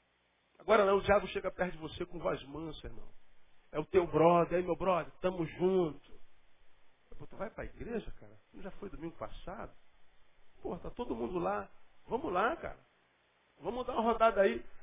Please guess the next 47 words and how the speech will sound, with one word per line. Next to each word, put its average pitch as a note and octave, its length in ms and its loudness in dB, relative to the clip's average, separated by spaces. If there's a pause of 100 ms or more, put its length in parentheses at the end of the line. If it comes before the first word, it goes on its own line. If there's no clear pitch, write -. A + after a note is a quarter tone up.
É, F#3+ 60 -12
pô, - 180 -6
é F3 60 2
mesmo, G#3+ 320 6
né? F3 120 4 (220)
Tá, E3+ 120 -6 (200)
não D#3+ 180 -2
sabe D#3+ 280 0
o - 40 -8
que - 60 -12
tá D#3+ 100 -6
sendo, D3+ 240 -8 (720)
tá E3+ 100 -6
lá. - 140 -6 (880)
Aí G3 120 2
tu A#3+ 120 2
vai A3 120 8
a G3+ 80 0
segunda, F#3 520 -2
e A3+ 80 -6
pior, G3+ 340 4 (140)
esse F#3+ 240 4
texto - 260 2
tá F3 100 2
dizendo, F#3 340 2
terminei, F#3+ 360 8
irmão, C#3+ 300 0 (760)
pra E3 160 6
gente F3 120 0
não F3 80 4
ir E3+ 40 8
embora D#3+ 240 6
de D3 80 -4
barco. C3+ 340 2 (1800)
Segu-, - 220 -8 (120)
segunda A#3+ 260 4
Timóteo A3+ 360 4
capítulo A3 360 2
dois, G#3 320 12 (1120)
tá F#3+ 100 6
lá, G#3 160 10
olha A#3+ 180 12
lá, A#3+ 120 12
o A3 40 10
versículo A3+ 400 4
quatro, G#3+ 340 12
ó, E3 160 12